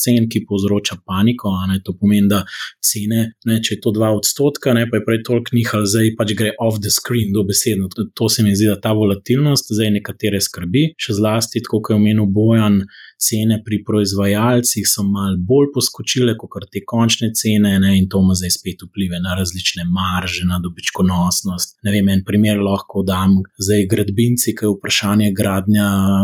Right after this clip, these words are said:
mislim, da nove infrastrukture v državi in so bili razni razpisi in so se tam, eh, potegovali in tudi zmagali z nekimi cenami, imajo zdaj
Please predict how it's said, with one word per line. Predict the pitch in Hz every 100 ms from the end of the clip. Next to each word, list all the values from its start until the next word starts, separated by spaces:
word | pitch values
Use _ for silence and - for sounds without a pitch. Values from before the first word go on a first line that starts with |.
| 101
mislim, | 107 101 - 98 98
da |
nove | 95 95 104 107
infrastrukture | 107 110 107 95 104 - 104 101
v |
državi | 101 95 98 101 101
in |
so | -
bili | 98 98
razni | 95 98 101 98
razpisi | - - 110 - 101
in | 95
so | 95
se | -
tam, | 101 98
eh, | 92 92 95 -
potegovali | - - 92 95 95 101
in | 101
tudi | - 95 101
zmagali | 98 98 98
z | 95
nekimi | 95 - 101 98
cenami, | - 110 110 107 101
imajo | 98 95 92
zdaj | 98 98